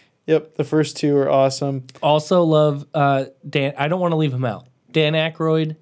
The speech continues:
Speaker 2: and Harold Ramis. Harold
Speaker 1: Yep.
Speaker 2: Ramis is, he's fantastic in, in,
Speaker 1: Mm-hmm.
Speaker 2: in everything he did and directed and, and
Speaker 1: Yeah.
Speaker 2: all that.
Speaker 1: Yeah. Um, and Dan Aykroyd is, like, actually obsessed with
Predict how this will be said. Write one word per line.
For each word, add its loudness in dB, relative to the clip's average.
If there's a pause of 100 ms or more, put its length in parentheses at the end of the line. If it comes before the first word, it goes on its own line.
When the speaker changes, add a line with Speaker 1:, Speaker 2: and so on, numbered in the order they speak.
Speaker 2:
and -4
Harold -2
Ramis. -2
Harold 2
Speaker 1:
Yep. 0
Speaker 2:
Ramis 0
is, -4 (920)
he's 2
fantastic -6
in, -8
in, -2 (200)
Speaker 1:
Mm-hmm. -12
Speaker 2:
in -2
everything -2
he -4
did 0
and -4
directed -6
and, -12
and -10
Speaker 1:
Yeah. 2
Speaker 2:
all -6
that. -10 (240)
Speaker 1:
Yeah. 2 (480)
Um, 2 (160)
and -8
Dan 2
Aykroyd 2
is, -2
like, -2
actually 0
obsessed -2
with -6